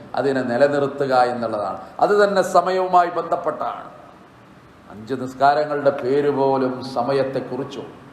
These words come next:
സുബ്ഹ് അത് പ്രഭാതമാണ്, ളുഹർ അത് ഉച്ച സമയമാണ്, അസ്ർ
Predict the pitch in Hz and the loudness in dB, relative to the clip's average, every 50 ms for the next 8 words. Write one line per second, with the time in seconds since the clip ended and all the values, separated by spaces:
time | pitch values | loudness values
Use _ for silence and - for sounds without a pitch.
0 | - - - - - - - - - - 127 120 131 131 131 143 143 131 120 107 | -20 -20 -20 -20 -20 -20 -20 -18 -10 -8 -2 0 0 2 4 6 6 6 4 2
1 | - - - - - - - - - 120 - - 113 - - - 117 127 135 - | 0 -4 -6 -8 -10 -10 -10 -6 -6 -6 -4 -2 -4 -4 0 2 4 4 4 4
2 | 127 120 117 117 - - - - - - - - - - - - - - - - | 2 0 0 -2 -4 -6 -6 -8 -12 -14 -18 -18 -20 -20 -20 -20 -20 -20 -20 -14
3 | - 110 123 139 160 175 180 180 185 175 151 120 - - - - 156 156 156 - | -2 2 2 4 6 6 6 8 6 6 4 4 0 -2 0 0 0 0 0 -2
4 | 151 - - 180 - - 175 170 180 175 175 175 170 160 151 139 127 117 110 - | 0 0 0 0 2 2 2 4 4 4 4 4 2 2 2 0 -2 -4 -6 -8
5 | - - - - - - - - 123 131 131 - - 196 190 190 180 156 131 | -12 -14 -16 -18 -18 -18 -8 -4 -2 -2 0 4 4 6 6 8 6 6 4